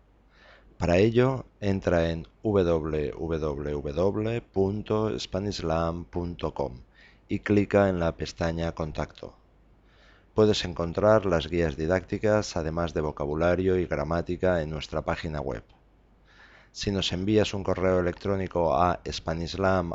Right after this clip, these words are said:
arroba gmail punto com, te reenviamos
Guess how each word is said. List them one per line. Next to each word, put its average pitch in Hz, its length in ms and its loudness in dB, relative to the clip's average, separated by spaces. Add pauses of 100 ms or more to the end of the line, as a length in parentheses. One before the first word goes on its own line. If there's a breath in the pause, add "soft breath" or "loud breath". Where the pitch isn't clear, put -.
(120)
arroba 85 680 2 (100)
gmail 82 540 -2
punto 76 400 -10
com, 117 380 -4 (520 loud breath)
te 110 140 4
reenviamos 92 1000 2